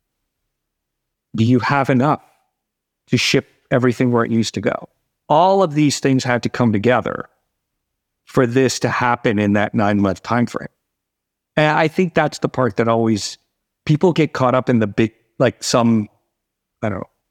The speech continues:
some major theory, and they're not looking at, like, the details of actually making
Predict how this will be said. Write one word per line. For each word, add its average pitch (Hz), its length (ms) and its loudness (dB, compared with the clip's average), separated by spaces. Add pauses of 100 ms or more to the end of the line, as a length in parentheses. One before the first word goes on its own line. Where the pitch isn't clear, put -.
(120)
some 117 300 2
major 110 340 2
theory, 131 580 0
and 131 160 0
they're 151 140 2
not 165 200 0
looking 135 360 0
at, 113 100 -2
like, 117 220 -2
the 110 80 0
details 110 520 0
of 104 100 0
actually 110 360 0
making 104 520 0